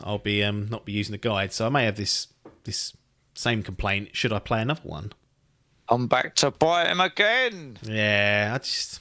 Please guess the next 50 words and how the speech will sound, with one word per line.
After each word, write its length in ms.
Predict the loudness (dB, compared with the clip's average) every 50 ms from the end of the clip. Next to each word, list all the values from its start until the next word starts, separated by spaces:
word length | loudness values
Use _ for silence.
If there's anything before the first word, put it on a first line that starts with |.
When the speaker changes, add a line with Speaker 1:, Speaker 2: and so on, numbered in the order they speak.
| -10
Speaker 1:
you 100 | -8 -6
know, 240 | -6 -4 -4 -6 -4 0
it 100 | 2 2
is 100 | 2 4
what 120 | 2 0 0
it 60 | 2 2
is. 60 | 2
I'm 100 | 2 4
not, 160 | 4 4 4
I 60 | 4
don't 100 | 2 2
get 140 | 2 2 2
too 200 | 2 4 2 2 0 -4 -14 -20 _ _ -20 -20 -12 -6 -2
torn 260 | 2 2 4 4 4
up 140 | 2 2 0
about 340 | 0 2 2 2 2 0
it 100 | -2 -4
because 460 | -6 -6 -4 -2 -2 -2 -2 -2 -4 -4 -8 -12 -20 -20 -20 -20 -20 -20 -10 -2 2
ultimately 920 | 2 4 4 2 2 0 0 2 2 2 4 4 4 2 2 0 -2 -6 _ _ _ _ 0
I 240 | 0 2 2 2 0 -2 -6 -12
find 360 | -6 0 0 2 2 2 0
it, 80 | -2 0
I 120 | 0 0 2
found 500 | 2 2 2 2 2 0 0 -2 -4 -8 -16 -10 -6 -4
it 120 | -4 0
satisfying 540 | 0 2 2 2 0 0 0 0 0 0 0
just 180 | -2 -4 -4
playing 320 | -2 0 2 2 2 2 0
it 180 | -2 -4 -4
the 60 | -4 -4
way 120 | -2 -2
I 60 | -2 -2
played 380 | -2 -2 0 0 0 0 -2
it 160 | -4 -4 -4
and 240 | -4 -6 -6 -6 -6 -6
ended 240 | -6 -6 -6 -4
up 60 | -2 0
where 160 | 2 2 2
I 40 | 0
Speaker 2:
Yeah, 60 | 0
Speaker 1:
ended 160 | -2 -4 -6
Speaker 2:
yeah. 120 | -6 -6 -6
Speaker 1:
up. 160 | -6 -8 -10
And 220 | -10 -8 -8 -10 -12 -14 -18 -18 -6 0 2
you 60 | 2
know 100 | 4 4
what? 240 | 4 2 2 2 2
Speaker 2:
It's 100 | 2 4
just 460 | 4 2 2 2 2 2 2 0 -2 -4 -10 -4 0
Speaker 1:
If 540 | 0 0 2 0 -6 -8 -10 -12 -16 -18